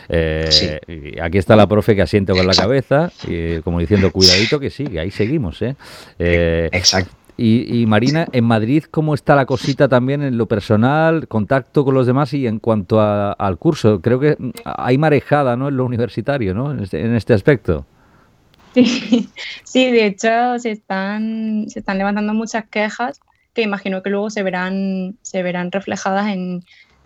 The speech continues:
Speaker 3: en comunicados de algunos sindicatos, puesto que nosotros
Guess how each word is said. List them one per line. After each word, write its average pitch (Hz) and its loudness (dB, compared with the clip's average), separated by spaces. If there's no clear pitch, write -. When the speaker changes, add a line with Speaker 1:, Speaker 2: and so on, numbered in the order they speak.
Speaker 3:
en 190 -2
comunicados 190 0
de 196 -2
algunos 202 -8
sindicatos, 190 -8
puesto 233 -4
que 202 -4
nosotros 226 -4